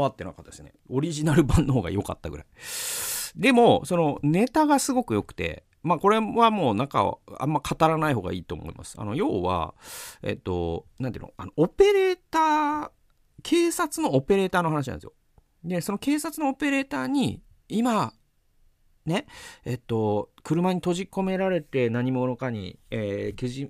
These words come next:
車に閉じ込められて、今多分トランクにいます、みたいな電話がある時に、そのオペレーターが、「じゃあ今何が見えてますか？」とかっつって、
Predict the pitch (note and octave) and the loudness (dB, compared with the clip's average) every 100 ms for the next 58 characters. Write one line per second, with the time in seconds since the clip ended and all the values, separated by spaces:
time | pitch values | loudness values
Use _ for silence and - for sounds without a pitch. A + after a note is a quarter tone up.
0 | - - C#3 D3+ D3+ D#3 D3+ E3 E3 D#3+ | -10 -8 -6 -6 -6 -6 -6 -8 -6 -4
1 | D3+ D#3 D#3+ D#3 D3+ C3+ C#3+ D3+ E3+ D3 | -4 -2 -2 -2 -2 -2 -2 -2 -2 -4
2 | C#3+ C3 C3 C3 - - A#2+ A#2 G#2+ G2 | -4 -2 -4 -4 -6 -12 -8 -6 -4 -6
3 | - - - - A2 C3+ C#3 C#3 C3 C#3+ | -8 -12 -12 -14 -4 2 4 4 6 6
4 | D3 A2 F#2+ F#2 A#2 D3 A2 C3+ D#3+ - | 4 0 -6 -6 -4 -2 -2 -2 -4 -4
5 | C#3+ D#3+ D#3 D3+ D#3 D3+ C#3 C#3+ C3 B2+ | -4 0 0 -2 -4 -2 -2 0 0 2
6 | C#3+ A2+ C#3+ D#3+ A2 G#2+ G#2+ G2 F2+ - | 0 0 0 2 0 0 0 -2 -6 -6
7 | E2+ F#2 - F#2+ - - | -8 -8 -10 -18 -20 -20